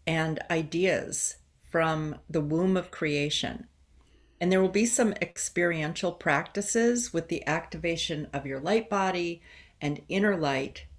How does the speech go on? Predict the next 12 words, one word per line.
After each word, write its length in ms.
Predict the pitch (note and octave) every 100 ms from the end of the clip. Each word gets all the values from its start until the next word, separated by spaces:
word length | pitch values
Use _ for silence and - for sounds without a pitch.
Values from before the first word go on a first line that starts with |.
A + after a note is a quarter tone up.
| - _
with 160 | D#3+ E3+
the 80 | E3
help 460 | - G3+ G#3+ A#3 - - - _ - -
of 140 | D3
the 80 | D#3+
sacred 500 | - F3+ F3 G3+ F#3+
geometry 1000 | F#3+ D#3+ D3+ D3 D3+ - D3+ D3 D3 - _ -
Homo 640 | - F3+ E3+ E3+ E3 E3 G3 D#3+
Luminous 800 | D#3 D3+ C#3+ - - - - - _ - - - _ -
and 540 | G#3 F#3+ D3+ D#3 E3 -
a 60 | D#3
cosmic 800 | - F3 E3 F3+ - F#3 F#3